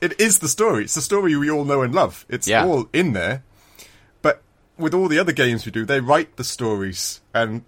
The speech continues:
Speaker 1: like, it's a lot more fun to, or not fun, it's a bit different review process when they've made up the scenarios of the world and all this jazz. Whereas we were both, or I was built, brought up by the books first. I'm sure, I'm sure you must have read the books, right?
Speaker 2: Of course.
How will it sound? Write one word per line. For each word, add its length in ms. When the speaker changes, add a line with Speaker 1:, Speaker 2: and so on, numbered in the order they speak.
Speaker 1:
like, 300
it's 160
a 40
lot 140
more 160
fun 460
to, 300
or 120
not 120
fun, 340
it's 160
a 60
bit 280
different 420
review 400
process 540
when 160
they've 260
made 340
up 200
the 100
scenarios 640
of 60
the 60
world 440
and 80
all 140
this 160
jazz. 320
Whereas 420
we 200
were 100
both, 440
or 160
I 140
was 240
built, 380
brought 280
up 160
by 100
the 100
books 480
first. 720
I'm 160
sure, 200
I'm 100
sure 160
you 100
must 140
have 100
read 140
the 40
books, 280
right? 180
Speaker 2:
Of 140
course. 420